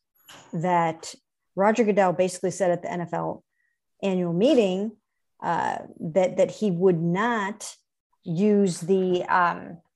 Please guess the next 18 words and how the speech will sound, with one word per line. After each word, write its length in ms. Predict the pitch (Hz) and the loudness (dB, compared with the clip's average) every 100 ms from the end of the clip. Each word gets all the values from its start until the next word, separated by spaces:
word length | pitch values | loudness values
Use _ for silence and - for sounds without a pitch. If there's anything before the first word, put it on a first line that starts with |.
| _ _ _ _ _ _ _ _ _ _ _ - | _ _ _ _ _ _ _ _ _ _ _ -12
why 180 | 180 175 | -6 -4
am 100 | 170 | -4
I 60 | |
forgetting 340 | 170 170 170 165 | -6 -6 -6 -6
the 80 | |
name 160 | 160 160 | -6 -8
of 80 | 156 | -8
it 60 | - | -10
right 160 | - | -12
now? 180 | - - _ _ _ _ - | -12 -16 _ _ _ _ -6
That 100 | 190 | 0
he 80 | 196 | 2
would 160 | 190 | 2
not 220 | 185 202 196 | 2 -2 0
use 260 | 196 180 | 0 0
the 120 | 190 | -2
commissioner's 540 | 180 185 196 190 196 170 | -4 -2 -2 -2 -4 -2
exempt 540 | 151 139 202 247 - | -4 0 2 2 0